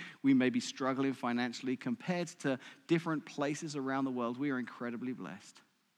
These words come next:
So, God, would you help us not to, um, through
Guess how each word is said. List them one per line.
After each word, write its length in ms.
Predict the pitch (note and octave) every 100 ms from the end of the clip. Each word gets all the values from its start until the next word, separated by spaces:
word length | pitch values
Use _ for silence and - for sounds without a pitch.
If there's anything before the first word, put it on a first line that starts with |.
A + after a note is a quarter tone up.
| _ _ _ _ _ _ _ _ _ - -
So, 140 | D#3
God, 240 | D3 E3+ D#3+
would 120 | F3
you 100 | G#3
help 320 | D3+ D#3+ D#3+
us 180 | D#3 -
not 240 | C3+ A#2+
to, 260 | - C3+ A#2+ - - -
um, 540 | A#2 A2+ A2+ A2+ A2 G#2+ - - - _ _ _ _ _ _ _ _ _ _ _ -
through 460 | - C#3+ C#3 B2+